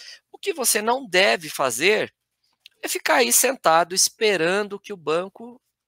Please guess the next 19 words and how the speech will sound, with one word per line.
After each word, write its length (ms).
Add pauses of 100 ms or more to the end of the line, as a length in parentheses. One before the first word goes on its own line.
tenha 300
alguma 360
solução 480
pra 160
você. 380 (880)
É, 840
eu 120
tenho 200
relatos 800 (460)
de 140
inúmeras 520
pessoas 640 (300)
que 120
ficaram 800
aguardando 760
uma 160
solução 640
do 100
banco 400